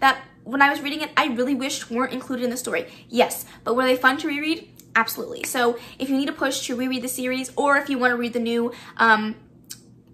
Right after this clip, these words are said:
what is this? Uh, it's not a companion novel, whatever. It's the book written in Edward's perspective, then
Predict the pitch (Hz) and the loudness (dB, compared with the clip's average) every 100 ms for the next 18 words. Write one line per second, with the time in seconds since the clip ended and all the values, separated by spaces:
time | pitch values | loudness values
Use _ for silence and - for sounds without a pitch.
0 | - - 262 262 277 - - - 294 285 | -20 -12 -8 -6 -6 -6 -8 -10 -12 -8
1 | 247 226 214 208 196 202 202 - - 240 | -6 -4 -4 0 0 -2 -8 -10 -2 0
2 | 220 226 240 247 226 277 269 - - 254 | 2 0 -2 -4 0 0 0 -10 -10 0
3 | 254 269 247 233 233 240 240 - 240 247 | 0 2 -2 0 0 0 -4 -6 -2 -2
4 | 294 302 254 247 247 | -2 -4 -4 -2 -4